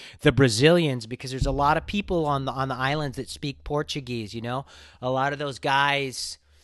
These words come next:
over there, you know, have Portuguese relatives. There's lots of, you know, so I assume that,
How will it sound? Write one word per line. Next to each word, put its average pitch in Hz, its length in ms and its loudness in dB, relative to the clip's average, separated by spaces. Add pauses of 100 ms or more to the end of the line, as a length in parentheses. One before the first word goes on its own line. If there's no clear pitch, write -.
(460)
over 147 300 0
there, 135 280 0
you 139 140 -4
know, 135 80 -4
have 135 320 -6
Portuguese 135 560 -6
relatives. 127 520 -4
There's 110 140 -12
lots 123 380 -4
of, 120 260 -6
you 135 140 -6
know, 127 160 -6
so 143 200 -8
I 147 100 -4
assume 180 640 -2
that, 139 340 -2